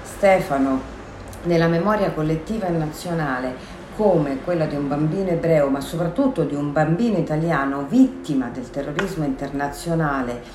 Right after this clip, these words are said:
in un attacco così efferato alla sinagoga di Roma, c'è stato dalla gran parte delle istituzioni prevalentemente il silenzio. Ci sono stati chiaramente gli interventi di alcune figure che all'epoca erano cardine, e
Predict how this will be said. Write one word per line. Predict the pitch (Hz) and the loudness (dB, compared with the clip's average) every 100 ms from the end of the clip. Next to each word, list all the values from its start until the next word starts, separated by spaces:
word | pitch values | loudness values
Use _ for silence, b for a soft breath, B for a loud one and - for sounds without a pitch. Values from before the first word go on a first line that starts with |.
| B | B
in | - | 0
un | 160 | 2
attacco | 156 156 214 214 196 170 | 2 2 0 0 0 -4
così | 160 151 | -4 -4
efferato | 185 - - 165 156 139 131 | -4 -6 -4 -2 -2 -2 -6
alla | 131 | -8
sinagoga | 131 151 147 151 175 151 | -6 -6 -6 -4 -2 -2
di | 139 | -4
Roma, | 139 117 101 104 - B B B B | -6 -6 -8 -10 -12 B B B B
c'è | 240 | -2
stato | 220 - 160 139 151 143 - - | 0 2 2 2 -2 -6 -6 -2
dalla | 175 175 175 | 2 2 2
gran | 180 185 185 185 | 2 2 0 2
parte | 240 165 147 - | 6 6 2 -6
delle | 135 147 | -6 -4
istituzioni | 156 196 196 208 - 262 269 262 - B B B | -4 -4 -6 -6 0 6 8 8 6 B B B
prevalentemente | 190 190 190 202 233 240 247 - 226 - | 2 4 4 4 4 2 2 -2 -10 -8
il | 175 156 | -6 -6
silenzio. | - 160 127 110 117 - - - B B B B B | -4 -4 -4 -6 -8 -10 -14 -14 B B B B B
Ci | - 175 | -2 0
sono | 170 175 | 2 4
stati | 165 - 196 185 | 2 6 4 4
chiaramente | 165 160 156 165 233 220 170 - | 2 2 4 4 4 4 0 -2
gli | 143 131 143 | -4 -4 -2
interventi | 151 135 160 - 170 170 160 143 | -2 -2 -4 0 0 0 0 -2
di | |
alcune | 151 139 202 185 | -4 -4 -2 0
figure | 156 156 190 208 160 | 0 0 0 0 0
che | |
all'epoca | 143 160 190 156 147 | -2 -2 -2 -2 -2
erano | 143 139 139 135 | -2 -2 -4 -6
cardine, | - 220 175 139 135 135 131 - | 2 4 4 2 0 0 0 -2
e | 143 | -8